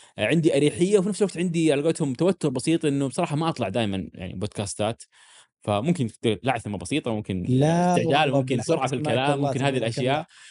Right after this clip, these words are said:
Speaker 1: بس إني أحاول إني أكون على طبيعتي قدر الإمكان. بصراحة يوم
Speaker 2: وأنت
Speaker 1: جيت عندك
Speaker 2: كذلك.
Speaker 1: هنا، إنه ما شاء الله عليك، أنت يعني أذبت الجليد
Speaker 2: الله
Speaker 1: وهدأت
Speaker 2: يجزيك
Speaker 1: الوضع
Speaker 2: خير.
Speaker 1: وجهزتنا.
Speaker 2: الله
Speaker 1: لو جيت
Speaker 2: يجزيك
Speaker 1: دخلت
Speaker 2: خير.
Speaker 1: جلستني على كرسي على طول تلقاني، آه، التوتر زايد. بس الله يعطيك الصحة والعافية. صراحة أنا
Speaker 2: بالعكس.
Speaker 1: مبسوط،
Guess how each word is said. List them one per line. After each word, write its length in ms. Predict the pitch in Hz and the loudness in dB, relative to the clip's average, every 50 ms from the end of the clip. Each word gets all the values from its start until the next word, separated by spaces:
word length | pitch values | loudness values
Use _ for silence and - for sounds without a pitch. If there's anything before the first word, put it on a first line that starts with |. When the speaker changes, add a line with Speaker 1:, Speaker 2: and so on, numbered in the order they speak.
| - - | -6 0
Speaker 1:
بس 140 | - 170 - | 0 4 4
إني 180 | 202 208 196 | 4 4 4
أحاول 320 | 185 170 196 202 202 196 185 | 0 2 2 4 4 4 2
إني 140 | 175 170 151 | 0 0 -2
أكون 160 | - 196 175 | 0 0 0
على 140 | 139 143 143 | 0 0 -2
طبيعتي 300 | - 160 156 147 - - | -2 -2 -2 -2 -2 -4
قدر 180 | 143 127 131 | -6 -4 -4
الإمكان. 320 | 104 92 110 - 143 151 147 | -4 -4 -2 -2 0 0 0
بصراحة 300 | 131 - 151 143 131 127 | 0 0 -2 0 2 2
يوم 80 | 113 | 2
Speaker 2:
وأنت 140 | 123 127 - | 2 0 -2
Speaker 1:
جيت 80 | 139 131 | -2 0
عندك 120 | 120 117 | 0 0
Speaker 2:
كذلك. 100 | 107 101 | 2 2
Speaker 1:
هنا، 280 | 135 143 143 139 113 - - | 2 2 0 0 -2 -4 -4
إنه 80 | 110 | -2
ما 60 | 117 120 | -2 -2
شاء 100 | - 143 | -2 0
الله 100 | 131 117 | -2 0
عليك، 220 | 117 113 113 - | -2 -2 -2 -4
أنت 160 | 113 98 - | -6 -4 -4
يعني 260 | 104 92 92 95 95 - - - - - 127 - 131 | -4 -2 -2 -4 -6 -8 -12 -18 -16 -14 -6 0 4
أذبت 300 | 123 143 143 117 - - | 6 6 6 4 4 -8
الجليد 500 | 110 101 110 104 120 127 143 160 156 135 | -6 -4 -2 0 0 2 2 0 0 2
Speaker 2:
الله 120 | 117 143 | 2 2
Speaker 1:
وهدأت 200 | 143 - 175 170 | 2 4 4 4
Speaker 2:
يجزيك 160 | 143 165 165 | 4 4 4
Speaker 1:
الوضع 380 | 127 117 127 143 143 156 135 135 | 4 6 6 4 4 4 0 0
Speaker 2:
خير. 220 | 127 143 123 - | 0 0 0 0
Speaker 1:
وجهزتنا. 600 | - 139 147 147 - - 165 156 165 170 165 160 - - - - - - | 0 -2 -2 -2 -2 -2 0 0 2 0 -2 -4 -8 -14 -20 -20 -14 -6
Speaker 2:
الله 120 | - - | -2 2
Speaker 1:
لو 80 | - 127 | 4 4
جيت 100 | 131 185 | 6 4
Speaker 2:
يجزيك 140 | 190 151 135 | 4 4 4
Speaker 1:
دخلت 260 | 160 - 185 160 139 | 6 6 6 4 4
Speaker 2:
خير. 100 | 143 151 | 2 2
Speaker 1:
جلستني 260 | 175 175 - 185 175 | 2 2 2 2 2
على 100 | 151 135 | 2 2
كرسي 280 | - 185 175 175 - 147 | 2 0 0 2 2 2
على 140 | 131 - | 2 2
طول 220 | - 175 180 170 143 | 2 2 2 2 4
تلقاني، 600 | - 139 139 160 160 156 147 147 139 131 131 131 | 2 2 4 4 4 4 4 2 2 2 2 0
آه، 80 | 123 117 117 117 113 98 - | 0 -2 -4 -6 -10 -8 -2
التوتر 540 | - 135 139 131 - 175 175 170 175 - 156 | 2 2 4 6 8 8 8 8 6 2 0
زايد. 380 | 131 135 156 143 123 107 101 110 | 4 4 4 4 4 2 0 -4
بس 140 | 117 - - | -6 -4 -2
الله 160 | 139 147 135 | 0 2 2
يعطيك 220 | 120 113 135 120 | 2 0 -2 -6
الصحة 300 | - - - 123 - 110 | -8 -6 -8 -6 -4 -2
والعافية. 260 | 101 98 104 104 101 | -2 0 0 -2 -4
صراحة 280 | 98 - 117 117 110 113 | -4 -6 -6 -4 -4 -4
أنا 60 | 117 | -2
Speaker 2:
بالعكس. 260 | 113 113 117 110 - | -2 -2 -2 0 2
Speaker 1:
مبسوط، 260 | 147 151 165 160 _ | 4 4 4 2 _